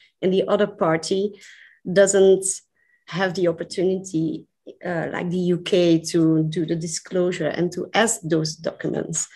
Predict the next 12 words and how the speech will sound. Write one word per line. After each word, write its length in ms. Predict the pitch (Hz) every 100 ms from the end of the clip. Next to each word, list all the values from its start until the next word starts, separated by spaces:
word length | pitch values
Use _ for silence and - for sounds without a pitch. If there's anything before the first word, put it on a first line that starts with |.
| - -
So 480 | - 202 190 170 - _ _ - _ _
for 400 | - 185 - 202
us, 280 | 190 - - _ _ -
especially 680 | 202 - 240 233 208 190 185 185
in 420 | 185 180 180 175 _
medical 580 | 185 175 165 165 170 170 _ _ _ _ _ -
claims, 640 | 160 156 175 240 247 - - - - - _ -
it's 300 | 208 - -
very 220 | 208 202
difficult 480 | 202 202 - 180 175
to 80 | 175
get 260 | 175 160